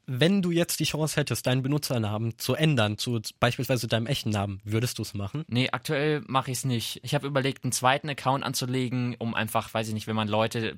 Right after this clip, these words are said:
Speaker 2: per Direct-Nachrichten oder so anschreiben will, was ja auf Social Media auch jetzt so der Trend ist, sag ich mal.
Speaker 1: Machst du das tatsächlich?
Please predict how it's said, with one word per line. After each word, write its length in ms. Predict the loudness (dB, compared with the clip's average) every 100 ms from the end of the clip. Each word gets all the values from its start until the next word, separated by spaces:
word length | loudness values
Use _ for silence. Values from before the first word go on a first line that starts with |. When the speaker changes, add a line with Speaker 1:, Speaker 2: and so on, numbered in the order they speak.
| -12 -6
Speaker 2:
per 280 | -2 0
Direct-Nachrichten 760 | 0 0 0 -2 -2 -4 -6 -4
oder 160 | -2 -2
so 80 | -2
anschreiben 480 | -2 0 0 0
will, 240 | -2 -4 -4
was 140 | -4
ja 120 | -4
auf 100 | -4
Social 260 | -4 -4 -2
Media 260 | 0 2 2
auch 160 | 0
jetzt 280 | -4 -8 -4
so 100 | 0
der 100 | 0
Trend 300 | 2 2 2
ist, 140 | 2
sag 180 | 2 2
ich 100 | 0
mal. 340 | 2 2 2 -2 -2
Speaker 1:
Machst 280 | 0 0
du 60 | 0
das 180 | -2 -2
tatsächlich? 600 | -4 -4 -4 -4 -8